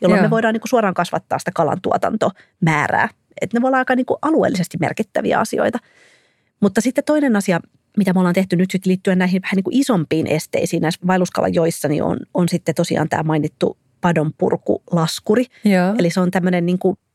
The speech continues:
Speaker 1: loppujen lopuksi aika yksinkertainenkin työkalu, mut siinä on tietysti ihan hyvää taloustieteellistä osaamista takana, että mitä se niinku maksaa sille omistajalle tai yhteiskunnalle, että se purettaisiin se vaelluseste.
Speaker 2: Joo.
Speaker 1: Ja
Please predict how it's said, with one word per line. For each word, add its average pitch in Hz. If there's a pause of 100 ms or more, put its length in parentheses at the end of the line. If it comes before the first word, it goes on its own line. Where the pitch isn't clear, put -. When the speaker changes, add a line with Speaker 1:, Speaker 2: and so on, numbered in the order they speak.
Speaker 1:
loppujen 254
lopuksi -
aika 339
yksinkertainenkin 175
työkalu, 180 (100)
mut 170
siinä 170
on 165
tietysti 175
ihan 175
hyvää 175 (240)
taloustieteellistä -
osaamista 170
takana, -
että 185 (400)
mitä -
se 247
niinku 220 (260)
maksaa - (260)
sille -
omistajalle 180 (160)
tai 156
yhteiskunnalle, 165
että 180
se - (100)
purettaisiin -
se -
vaelluseste. - (180)
Speaker 2:
Joo. 175 (340)
Speaker 1:
Ja 175